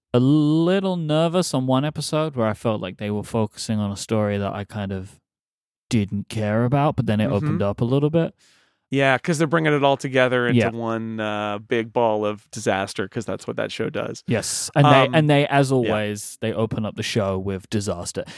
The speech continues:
Speaker 1: Like, it, after the last
Speaker 2: Yeah.
Speaker 1: season, like, me and Adina have this joke now that anytime anyone goes to do anything,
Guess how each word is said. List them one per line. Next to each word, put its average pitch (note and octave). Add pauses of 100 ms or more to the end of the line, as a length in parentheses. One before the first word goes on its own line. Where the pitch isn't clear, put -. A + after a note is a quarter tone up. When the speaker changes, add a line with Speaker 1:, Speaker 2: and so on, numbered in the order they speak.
(120)
Speaker 1:
Like, D3+
it, E3+ (240)
after G#3
the B3+
last D3+
Speaker 2:
Yeah. G#2
Speaker 1:
season, B2+
like, B2+
me B2+
and B2+
Adina C3
have B2+
this A2
joke B2+
now A#2
that A#2
anytime F3+
anyone D3
goes C3+
to -
do B2+ (120)
anything, G3